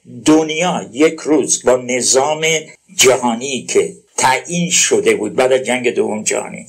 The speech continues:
آمریکای لاتین سهمیهٔ خاندان راکفلر بود،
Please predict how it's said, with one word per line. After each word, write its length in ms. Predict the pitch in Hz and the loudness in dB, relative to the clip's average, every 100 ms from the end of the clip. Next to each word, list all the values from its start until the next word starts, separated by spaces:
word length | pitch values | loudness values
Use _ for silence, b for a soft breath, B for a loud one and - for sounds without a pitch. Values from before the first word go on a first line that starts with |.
| - | 0
آمریکای 800 | 160 165 151 151 - 175 202 190 | 0 0 -2 -4 -2 0 2 2
لاتین 640 | 143 117 - 110 104 - - | 0 -2 -2 -8 -8 -10 0
سهمیهٔ 1160 | - - - 156 151 - 139 139 151 165 165 | 2 4 2 0 -4 -14 -10 -2 0 2 0
خاندان 840 | 170 - 135 127 123 120 120 123 123 135 127 | -2 -4 0 0 0 -2 0 0 -2 -6 -2
راکفلر 640 | 120 107 - 107 104 101 | -2 -2 -4 -2 0 0
بود، 180 | 95 - | -4 -14